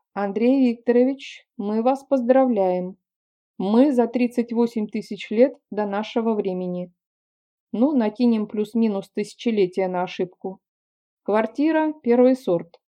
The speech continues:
Соседи должны быть более-менее приличными.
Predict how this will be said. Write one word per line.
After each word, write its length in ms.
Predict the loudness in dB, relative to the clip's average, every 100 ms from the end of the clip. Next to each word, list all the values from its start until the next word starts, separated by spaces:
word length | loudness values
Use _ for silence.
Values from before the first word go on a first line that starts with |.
| _ _ _ _
Соседи 580 | -4 -2 -2 0 0 2
должны 460 | 6 6 6 4 4
быть 200 | 2 2
более-менее 680 | 2 2 2 2 0 0
приличными. 800 | -2 -4 -6 -8 -8 -6 -6 -8